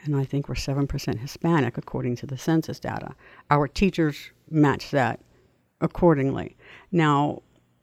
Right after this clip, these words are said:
if you have more black students in a particular school and you're looking for black teachers, I think that's discriminatory. Why aren't we looking for qualified teachers?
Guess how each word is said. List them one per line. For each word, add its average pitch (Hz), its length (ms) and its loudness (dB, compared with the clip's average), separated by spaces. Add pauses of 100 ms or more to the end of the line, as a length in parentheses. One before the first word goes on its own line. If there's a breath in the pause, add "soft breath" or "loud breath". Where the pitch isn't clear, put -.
(440)
if 170 200 0
you 175 100 4
have 151 440 0
more 156 380 6
black 151 420 -2
students 151 360 2
in 143 60 2
a 147 60 2
particular 151 520 -2
school 156 340 2
and 151 120 2
you're 143 120 2
looking 156 320 2
for 135 120 -4
black - 360 -4
teachers, 156 560 -2
I 143 80 0
think 143 240 -2
that's - 240 -6
discriminatory. - 1040 2 (340 soft breath)
Why 160 160 6
aren't 175 140 8
we 170 80 6
looking 160 260 2
for - 120 -6
qualified - 720 6
teachers? - 380 -12